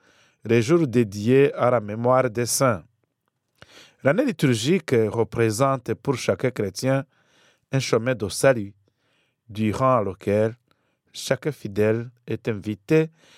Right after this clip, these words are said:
à s'imprégner de l'expérience terrestre et spirituelle de Jésus,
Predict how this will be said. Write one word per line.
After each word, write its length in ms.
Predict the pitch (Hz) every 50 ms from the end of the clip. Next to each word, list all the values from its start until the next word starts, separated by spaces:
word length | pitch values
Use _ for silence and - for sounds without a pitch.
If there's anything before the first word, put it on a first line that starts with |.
| _ _ _ -
à 140 | - 151 151
s'imprégner 800 | - - 139 120 - - - 123 113 113 110 113 123 131 131 123
de 140 | 107 120
l'expérience 1000 | 120 113 107 90 - - - - 104 98 95 104 113 123 120 110 104 98 92 - 95 98 92 80 _ _ _ _
terrestre 720 | - - 92 90 90 101 117 127 - - - 135 127 127 - _ _ _ _ _ _ _ _
et 140 | - 123 123
spirituelle 640 | - - - - 107 95 95 - - 113 110 104 92
de 140 | 95 107 113
Jésus, 480 | 101 98 95 95 87 92 87 87 -